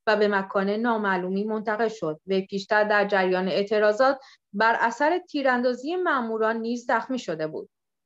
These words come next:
یک جوان اهل اشنویه به نام فریاد حمزه شوری، بیست و یک ساله، به طوری که از هوش رفته بود توسط نیروهای امنیتی ربوده شد و در پی انتشار این خبر همچنین خبرگزاری هرانا اعلام کرد که تاکنون،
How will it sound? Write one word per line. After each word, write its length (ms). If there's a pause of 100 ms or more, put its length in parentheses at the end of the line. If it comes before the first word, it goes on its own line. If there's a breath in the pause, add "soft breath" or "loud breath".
(200)
یک 220
جوان 340
اهل 440
اشنویه 500
به 140
نام 280
فریاد 580
حمزه 480
شوری، 500 (260)
بیست 220
و 40
یک 260
ساله، 360
به 160
طوری 320
که 120
از 340
هوش 240
رفته 280
بود 220
توسط 500
نیروهای 600
امنیتی 720 (280)
ربوده 460
شد 280
و 100
در 160
پی 340
انتشار 440
این 280
خبر 440 (440 loud breath)
همچنین 380
خبرگزاری 840
هرانا 540
اعلام 460
کرد 280
که 120
تاکنون، 640